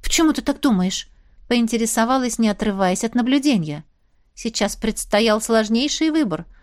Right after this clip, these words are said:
определить зону потенциальной активности шаманов и переместиться туда, чтобы вмешаться в случае необходимости. «Марио Дальен принадлежит к древней аристократии, поэтому по правилам арены не может покинуть её пределов до конца турнира», напомнила Искра.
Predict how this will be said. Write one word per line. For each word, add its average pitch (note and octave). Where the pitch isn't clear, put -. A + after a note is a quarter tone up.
определить B3+
зону B3+
потенциальной A#3
активности A3
шаманов A3
и F#3+
переместиться F#3+
туда, F#3+
чтобы A#3+
вмешаться F#3+
в -
случае G#3
необходимости. A3+
«Марио G#4
Дальен F#4+
принадлежит F#4
к D#4
древней G#4
аристократии, G#4+
поэтому D#4
по E4+
правилам E4+
арены F#4
не A#4+
может G4+
покинуть C#4+
её D4
пределов C#4+
до C#4+
конца D4+
турнира», D#4+
напомнила G#3
Искра. F3+